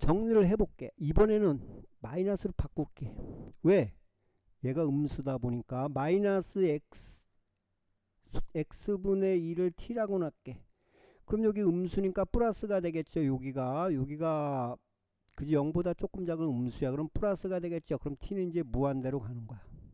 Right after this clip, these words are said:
그죠? 그럼 갖다 써보면 리미트 T가 어디로 갈 때? 무한대로 갈 때 여기는 마이너스 T 분의 얘는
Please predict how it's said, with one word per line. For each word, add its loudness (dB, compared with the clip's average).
그죠? -2
그럼 -2
갖다 -4
써보면 0
리미트 0
T가 -2
어디로 2
갈 0
때? -2
무한대로 0
갈 -2
때 -2
여기는 0
마이너스 -4
T -4
분의 0
얘는 2